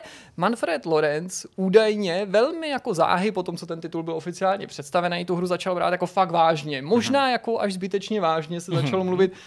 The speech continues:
Speaker 1: vzhledem k tomu, že pořád mělo jít o jako zábavnou, rozvernou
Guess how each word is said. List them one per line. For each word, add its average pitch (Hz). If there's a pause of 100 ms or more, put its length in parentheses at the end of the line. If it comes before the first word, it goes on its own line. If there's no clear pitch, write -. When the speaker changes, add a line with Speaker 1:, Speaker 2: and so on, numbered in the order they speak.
(140)
Speaker 1:
vzhledem 196
k -
tomu, 175
že 180
pořád 170
mělo 170
jít 180
o 185
jako 180 (240)
zábavnou, 175 (160)
rozvernou 160